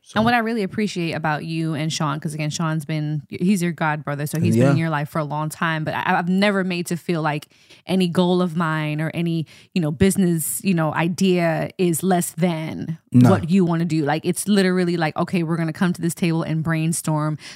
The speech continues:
Speaker 2: Does it make sense?" So I never take personally, like,
Speaker 1: Mm-hmm.
Speaker 2: DeVal's endeavors are more important than mine or vice versa.
Speaker 1: Right.
Speaker 2: I think that's
Speaker 1: Yeah.
Speaker 2: the beauty in a partnership like this is that,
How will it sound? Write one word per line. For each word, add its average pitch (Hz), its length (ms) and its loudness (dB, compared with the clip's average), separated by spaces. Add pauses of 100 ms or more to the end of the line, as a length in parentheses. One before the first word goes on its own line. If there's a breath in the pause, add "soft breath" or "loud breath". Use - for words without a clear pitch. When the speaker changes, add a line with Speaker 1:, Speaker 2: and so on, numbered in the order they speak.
(120 loud breath)
Speaker 2:
Does 196 280 2
it 175 80 -2
make 160 200 -4
sense?" 151 380 -4
So 175 80 2
I 175 80 4
never 180 300 0
take - 240 -4
personally, 185 580 -2
like, 151 240 -2
Speaker 1:
Mm-hmm. 120 500 4
Speaker 2:
DeVal's 180 400 4
endeavors 170 460 0
are 165 60 2
more 156 160 2
important 160 400 0
than 156 160 0
mine 156 400 0
or 156 80 0
vice 147 260 -2
versa. 160 340 0
Speaker 1:
Right. 123 260 2
Speaker 2:
I 170 100 2
think 170 220 0
that's - 120 4
Speaker 1:
Yeah. 107 60 0
Speaker 2:
the 180 80 2
beauty 185 340 2
in 165 80 0
a 156 60 0
partnership 160 560 -4
like 156 180 -2
this 165 180 -2
is 160 120 -2
that, 160 260 0